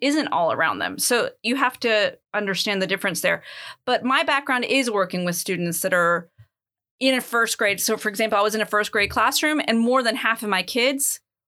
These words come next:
were learning English. So yes, you have the f-, silent phase. And so I, yes, you have where they're gonna be able to, they're moving through learning how, like, understanding, their, their reception of the language, and then being able to produce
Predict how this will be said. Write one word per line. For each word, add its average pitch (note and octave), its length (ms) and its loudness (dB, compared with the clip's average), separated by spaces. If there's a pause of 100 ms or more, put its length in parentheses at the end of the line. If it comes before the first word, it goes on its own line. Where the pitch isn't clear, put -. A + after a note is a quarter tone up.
(120)
were C#4+ 160 0
learning D4 300 2
English. - 580 -2 (380)
So - 180 0
yes, C4 400 0
you A#3 100 -2
have A#3+ 120 0
the G#3+ 160 -2
f-, - 140 -4
silent A3+ 400 2
phase. F#3+ 260 2
And G#3+ 140 0
so A#3 160 2
I, A3+ 200 2 (140)
yes, B3 340 0
you A#3+ 120 -4
have G#3 460 0 (280)
where G#3 140 0
they're G#3+ 120 2
gonna G#3 280 2
be G3 260 2
able G3 200 0
to, F#3 640 -4 (640)
they're G#3 200 2
moving G#3+ 340 2
through G3+ 560 -2
learning G3+ 360 2
how, G#3+ 160 0 (100)
like, F#3+ 300 0 (360)
understanding, F#3+ 1040 0
their, F3+ 560 2
their F#3 120 0
reception F#3+ 640 0
of F3+ 100 0
the F3+ 60 -2
language, E3 560 0
and F#3+ 140 -2
then F#3 300 0
being G3 180 0
able F#3 180 0
to - 120 -4
produce F3 600 -2